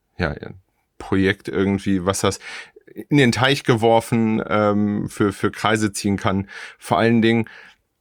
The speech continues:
ah, ich weiß nicht, ich will nicht ins, ins, äh, Schwärmen kommen, aber, ähm,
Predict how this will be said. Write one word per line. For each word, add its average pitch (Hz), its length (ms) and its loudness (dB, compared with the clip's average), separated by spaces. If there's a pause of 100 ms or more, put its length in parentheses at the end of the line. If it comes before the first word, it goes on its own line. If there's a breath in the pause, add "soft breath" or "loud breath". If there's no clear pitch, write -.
(280)
ah, 98 280 2 (180)
ich 98 160 -4
weiß 85 180 0
nicht, 82 140 -4
ich - 60 -10
will 110 100 4
nicht 104 180 2
ins, 95 260 -2
ins, 95 360 -2
äh, 87 200 2
Schwärmen 104 420 2
kommen, 90 260 -4
aber, 117 300 2 (380 loud breath)
ähm, 110 380 2